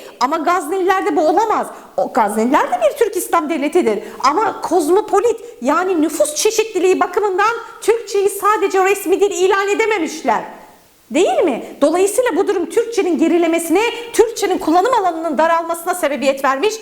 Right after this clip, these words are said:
hatırlatıyorum. Ve şimdi gönül rahatlığıyla Büyük Selçuklu tarihinden bahsedeceğiz canlarım. Yavrum be, arkadaşlar Karahanlı, Gazneli, Selçuklu birbirinin çağdaşıdır diyemez miyim? Yani aynı zaman aralığında yaşıyorlar. Bak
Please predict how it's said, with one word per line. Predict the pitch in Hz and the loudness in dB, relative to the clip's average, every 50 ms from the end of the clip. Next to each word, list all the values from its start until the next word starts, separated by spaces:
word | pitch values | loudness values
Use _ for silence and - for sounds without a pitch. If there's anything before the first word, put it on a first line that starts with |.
| - - - | -14 -12 -6
hatırlatıyorum. | - 311 - 269 226 214 202 208 - 196 170 160 160 165 - - - - | -6 -6 -4 -2 0 0 0 0 -2 -2 -2 -2 -4 -6 -8 -12 -4 -2
Ve | 330 370 | -2 0
şimdi | 359 - 494 415 330 311 269 | 2 2 2 2 2 0 2
gönül | 381 415 392 415 359 | 2 2 2 0 2
rahatlığıyla | 339 349 339 339 339 349 370 294 262 | 2 0 0 0 -2 -2 -2 0 2
Büyük | 285 330 427 440 | 2 2 2 2
Selçuklu | 427 - 349 330 330 339 339 - 370 359 | 2 2 2 0 0 -2 -6 -6 -4 0
tarihinden | - 320 302 294 302 302 311 311 294 285 | 0 0 0 0 0 0 0 0 0 0
bahsedeceğiz | 247 233 233 - 254 233 226 214 208 208 202 190 208 | 0 0 -2 -2 -4 -2 -2 0 2 0 0 0 0
canlarım. | 202 190 190 190 185 185 190 - - - - - - - | 0 0 0 0 2 2 0 0 -2 -14 -16 -14 -6 0
Yavrum | 269 403 605 622 480 381 269 262 233 | 0 0 2 2 0 0 0 0 0
be, | 214 190 196 - - - - - | 0 0 0 -2 -6 -10 -4 -2
arkadaşlar | - 571 554 - 679 - 571 - - - - 240 247 247 | -2 0 0 -2 -2 0 0 -2 -2 0 -2 -2 -2 0
Karahanlı, | - - 392 494 494 440 453 427 349 330 349 254 | 0 0 0 0 0 -2 -2 -2 0 -2 -2 0
Gazneli, | 330 415 440 440 - 415 440 415 403 | 0 0 0 -2 -4 -4 -4 -4 -4
Selçuklu | 440 - 427 427 427 - 453 440 - 427 269 | -2 -2 -2 -2 -2 -6 -8 -4 -4 -2 0
birbirinin | 262 370 440 415 - 427 392 403 440 415 | 0 0 0 0 -2 -2 -2 0 -2 -4
çağdaşıdır | - - - 392 392 403 320 453 466 - 605 587 494 403 311 254 | -4 -4 -2 -2 -2 0 -2 -4 -6 -6 -4 -4 -2 -2 -2 -2
diyemez | 285 330 - - 807 719 508 349 285 294 | 0 0 0 0 0 -2 -2 -2 -2 -2
miyim? | 285 262 247 240 254 370 - - - - - - - - - - | -2 0 0 0 0 -2 -6 -12 -16 -18 -20 -20 -20 -10 -2 0
Yani | 254 349 349 381 403 440 403 - | 2 2 2 2 0 -2 -2 0
aynı | 302 415 508 554 539 494 330 | -2 -2 0 0 -2 -2 -2
zaman | 381 381 359 349 330 | -2 -2 -2 -2 -4
aralığında | 320 302 311 311 302 285 302 | -4 -4 -4 -6 -4 -4 -4
yaşıyorlar. | 285 262 - - 247 220 202 - - - - - - - | -4 -4 -2 -2 -2 0 0 -2 -2 -6 -16 -8 0 0
Bak | - - - - - - | 0 0 -2 -10 -8 -4